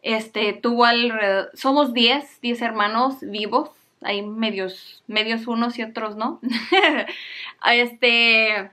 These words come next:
mi mamá, gracias a Dios, nunca tuvo complicaciones, se puede decir, en sus embarazos o en sus partos. Sí, obviamente, pues, le dolía y todo,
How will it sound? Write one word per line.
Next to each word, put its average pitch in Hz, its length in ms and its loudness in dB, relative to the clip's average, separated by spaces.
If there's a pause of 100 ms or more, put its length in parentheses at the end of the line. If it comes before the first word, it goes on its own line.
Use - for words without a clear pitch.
mi 262 160 8
mamá, 294 880 4
gracias 247 360 -2
a 294 80 0
Dios, 247 220 4
nunca 262 300 -2
tuvo 262 220 4
complicaciones, 240 1800 0 (100)
se 247 140 -8
puede 233 260 4
decir, 226 360 0
en 247 120 2
sus 240 220 -6
embarazos 214 840 0
o 220 120 -10
en 202 100 -10
sus 202 200 -12
partos. 269 540 0 (340)
Sí, 247 420 2
obviamente, 208 560 2
pues, 233 140 -4
le 202 120 4
dolía 208 360 2
y 226 100 -4
todo, 226 320 2